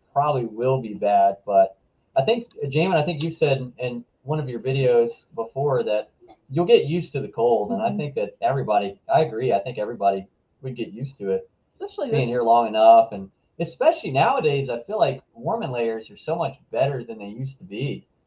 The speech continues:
Speaker 2: Mm-hmm.
Speaker 1: Like my, my work bought us these, uh, Carhartt Yukon Extreme jackets, and it's so light and, <laughs> and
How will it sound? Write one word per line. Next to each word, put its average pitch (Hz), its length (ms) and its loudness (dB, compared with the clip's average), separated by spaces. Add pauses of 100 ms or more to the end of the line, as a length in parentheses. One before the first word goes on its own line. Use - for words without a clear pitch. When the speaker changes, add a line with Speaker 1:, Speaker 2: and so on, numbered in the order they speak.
(200)
Speaker 2:
Mm-hmm. 95 140 -18
Speaker 1:
Like - 100 -20
my, 117 120 -14 (120)
my 156 160 6
work 156 240 2
bought 131 220 4
us 131 200 0
these, 120 380 -10
uh, 104 220 2 (640)
Carhartt 131 440 4 (220)
Yukon 139 380 -2
Extreme 131 460 -8
jackets, 143 420 2
and 113 100 -10
it's - 140 -18
so 156 240 -4
light 107 420 0 (640)
and, 104 460 -2
<laughs> - 80 -6
and 127 180 -2